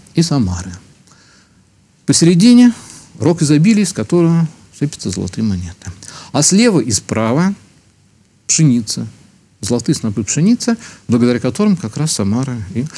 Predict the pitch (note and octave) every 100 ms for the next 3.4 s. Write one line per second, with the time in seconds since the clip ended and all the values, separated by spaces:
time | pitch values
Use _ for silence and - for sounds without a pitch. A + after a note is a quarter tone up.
0 | - - G#2+ A#2 G2 A2 C3+ C#3+ D#3 -
1 | - F#2 G2 G2 B2 - - G2+ G#2 -
2 | A2 G#2 - G2+ G2+ F#2+ F2 F#2 F#2+ F#2
3 | F2+ F#2+ G#2 G2+